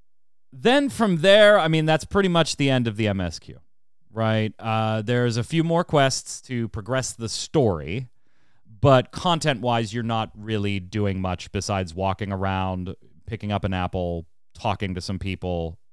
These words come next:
and, and a lot of back and forth, taking some people on tours of Razat Han. Uh, all in all, yeah, I'm gonna, I'm gonna say I was actually disappointed when I picked up the quest and it said buried memory. I was like, "Oh,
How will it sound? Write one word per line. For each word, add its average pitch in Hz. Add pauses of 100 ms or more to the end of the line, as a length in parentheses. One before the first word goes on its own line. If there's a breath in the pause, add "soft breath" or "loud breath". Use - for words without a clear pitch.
and, 87
and 90
a 90
lot 87
of 82
back 92
and 90
forth, 90
taking 90
some 82
people 87
on 78
tours 95 (420)
of 80
Razat 92
Han. 95 (720)
Uh, 123 (120)
all 226
in 220
all, 220
yeah, 165 (260)
I'm 160
gonna, 214
I'm 165
gonna 202
say 202 (280)
I 139
was 170
actually 175
disappointed 156
when 117
I 113
picked 127
up 117
the 113
quest 120
and 107
it 98
said 101
buried 104
memory. 98
I 87
was 85
like, 107
"Oh, 175